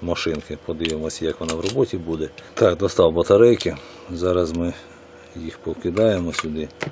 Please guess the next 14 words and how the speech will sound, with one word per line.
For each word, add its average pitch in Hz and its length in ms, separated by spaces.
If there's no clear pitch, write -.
Згідно 85 480
полярності 110 640
вставляємо 123 680
все. 123 300
Так, 107 200
далі 82 440
закручуємо. 110 1120
Ой, 92 140
щось - 200
вона 90 160
вже 87 180
запрацювала. 90 800
Так, 80 360
за-, 82 560